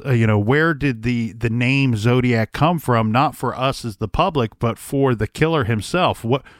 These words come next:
where does he pull this name from? And if we know one thing about the Zodiac is he enjoys taking credit, so to speak, for his crimes. He,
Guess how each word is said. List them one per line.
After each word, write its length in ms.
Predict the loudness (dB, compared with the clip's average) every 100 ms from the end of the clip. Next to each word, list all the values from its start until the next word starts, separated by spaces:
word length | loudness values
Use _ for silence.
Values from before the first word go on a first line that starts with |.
| _
where 240 | 0 2 2
does 160 | 0
he 160 | -2 -6
pull 320 | -2 0 2
this 240 | 2 -2 0
name 260 | 0 0
from? 380 | -2 0 2 2
And 240 | 0 -2 -2
if 320 | -2 -2 -2 -16 -20 _ _
we 180 | 0 2
know 300 | 2 4 4
one 400 | 2 2 0 0
thing 280 | 0 0 0
about 260 | 0 -2
the 80 | -4
Zodiac 640 | -2 -2 -2 -4 -4 -6 -4
is 360 | 0 0 -4 -14 _ _
he 540 | -4 -2 0 0 -4 -8 _ _ -2
enjoys 720 | 0 4 4 4 2 0 -6 _ _
taking 400 | -2 0 2 -2
credit, 760 | -2 -2 0 2 0 -2 -10 -18 _ _ _ _
so 220 | -2 0
to 80 | 2
speak, 320 | -2 -4 -4
for 320 | -4 0 0 0
his 180 | -2
crimes. 540 | -4 -2 0 0 -4 -4
He, 160 | -4